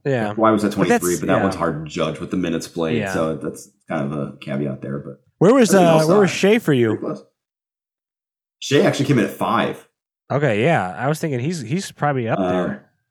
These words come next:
Speaker 2: yeah, super high usage, um, very
Speaker 1: Yeah.
Speaker 2: low impact to the salary, very low
Speaker 1: Thirty
Speaker 2: impact to
Speaker 1: points
Speaker 2: the
Speaker 1: a game.
Speaker 2: salary cap. Um, yeah, super, super high player efficiency rating. So he, he got, he got some good press on a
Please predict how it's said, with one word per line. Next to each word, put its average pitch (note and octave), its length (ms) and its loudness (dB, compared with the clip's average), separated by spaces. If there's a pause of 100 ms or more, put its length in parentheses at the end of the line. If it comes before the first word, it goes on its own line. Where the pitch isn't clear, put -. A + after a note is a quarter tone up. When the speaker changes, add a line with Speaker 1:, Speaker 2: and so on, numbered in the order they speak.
(240)
Speaker 2:
yeah, F2 320 0
super A#2+ 340 0
high G#2+ 160 4
usage, G2 840 0
um, E2+ 380 -6
very F#2 340 2
Speaker 1:
Yeah. A2+ 220 2
Speaker 2:
low G#2 60 -2
impact F2+ 400 -6
to - 60 -2
the - 80 -6
salary, G2+ 460 0 (220)
very G2+ 200 4
low F#2+ 120 2
Speaker 1:
Thirty - 120 0
Speaker 2:
impact F#2+ 120 0
to - 60 0
Speaker 1:
points E2+ 140 -4
Speaker 2:
the D2+ 60 -6
Speaker 1:
a - 20 -10
game. F#2+ 80 -2
Speaker 2:
salary F#2 280 0
cap. A#2+ 360 -2 (680)
Um, E2+ 400 -2
yeah, D#2+ 280 -2
super, F2 680 0
super G2 280 -2
high E2+ 240 0
player E2 280 -4
efficiency D2+ 460 -6
rating. D#2 340 -4
So D2 240 -8
he, E2+ 260 -8 (120)
he E2 100 -10
got, D#2+ 340 -8 (300)
he - 80 -8
got - 100 -6
some D2+ 140 -12
good D#2+ 180 -6
press D2+ 360 -6
on D2 140 -8
a D2 180 -10